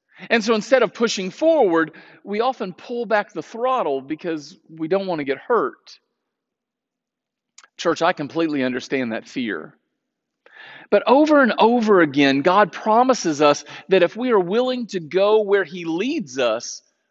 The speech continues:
we'll never be alone. David writes, "Even though I walk through the valley of the shadow of death, I will fear no evil, for you are with me, your rod and your staff,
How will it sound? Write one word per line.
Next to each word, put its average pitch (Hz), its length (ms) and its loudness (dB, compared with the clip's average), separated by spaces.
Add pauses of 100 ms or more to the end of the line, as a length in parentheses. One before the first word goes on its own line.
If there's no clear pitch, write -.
we'll 175 140 -6
never 190 220 0
be 151 140 -6
alone. 147 640 -6 (760)
David 185 320 2
writes, 165 360 4 (180)
"Even 208 240 2
though 180 120 6
I 160 60 6
walk 175 380 2
through 165 80 -12
the 151 80 -10
valley 160 500 -4 (160)
of 170 140 -6
the 160 80 -10
shadow 175 340 -6
of 143 80 -12
death, 165 240 -2 (260)
I 202 200 -2
will 202 160 -8
fear 196 360 -8
no 175 220 -6
evil, 196 460 -8 (260)
for 185 180 -2
you 220 280 -6
are 180 120 0
with 202 320 -8
me, 156 200 -8
your 160 240 -6
rod 202 500 -4
and 165 160 -14
your 156 120 -12
staff, 196 540 -6